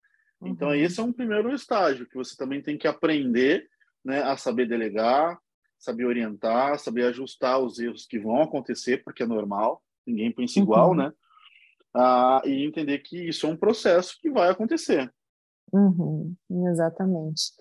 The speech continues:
Speaker 2: Deixa eu corrigir uma coisa que eu falei anteriormente, né? Porque eu falei ali que, é, às vezes uma empresa grande, a gente vê que a pessoa não é rica, né?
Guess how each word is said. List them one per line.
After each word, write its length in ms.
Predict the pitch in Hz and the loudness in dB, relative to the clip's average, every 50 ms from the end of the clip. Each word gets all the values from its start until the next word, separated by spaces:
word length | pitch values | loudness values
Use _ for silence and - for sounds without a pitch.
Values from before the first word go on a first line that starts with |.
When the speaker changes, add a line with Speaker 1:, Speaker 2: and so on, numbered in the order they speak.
| - - - - _ - | -20 -20 -20 -20 _ 0
Speaker 2:
Deixa 180 | - - - 508 | 2 4 4 4
eu 60 | 494 | 4
corrigir 360 | 427 381 311 311 254 233 269 | 4 2 4 2 2 2 2
uma 120 | 269 254 254 | 0 0 2
coisa 260 | - 240 226 226 269 | 2 2 2 2 0
que 80 | - | -4
eu 60 | 240 226 | -4 -2
falei 300 | - 247 220 214 208 220 | 0 2 2 2 2 0
anteriormente, 880 | 233 240 226 240 190 185 180 170 170 202 226 254 269 233 - - 202 | -2 -4 -4 -4 -4 -2 -4 -4 -4 -4 -6 -6 -4 -4 -6 -4 -4
né? 180 | 190 202 220 233 | -4 -6 -6 -8
Porque 140 | - - 208 | -8 -8 -10
eu 60 | 202 | -6
falei 380 | - 240 220 208 208 208 208 | -2 0 0 2 2 2 2
ali 220 | 208 208 196 208 208 | 2 2 2 0 0
que, 460 | - - 214 202 190 185 170 151 - _ - | -2 -2 -2 0 0 0 -2 -4 -4 _ -8
é, 420 | 175 175 175 170 170 165 147 - - | -6 -4 -2 -2 -2 -4 -4 -6 -6
às 180 | 165 175 175 | -8 -6 -4
vezes 180 | 170 185 190 196 | -4 -4 -4 -2
uma 100 | 208 196 | -4 -4
empresa 400 | 190 196 - 185 190 190 185 190 | -4 -4 -2 -2 -2 -2 -2 -2
grande, 500 | 175 160 170 185 214 240 240 220 202 180 | -2 -2 0 0 0 0 0 -2 -2 -4
a 40 | 190 | -4
gente 260 | 185 196 - - 185 170 | -4 -6 -6 -8 -6 -2
vê 180 | 190 214 220 | 0 0 0
que 80 | 208 180 | 0 -2
a 40 | - | -6
pessoa 260 | - 185 - 202 185 | -6 -6 -8 -6 -6
não 120 | 185 180 | -8 -6
é 80 | 165 156 | -6 -4
rica, 360 | 175 214 240 240 240 - 202 | -2 0 0 0 -2 -2 -2
né? 140 | 196 214 | -2 -2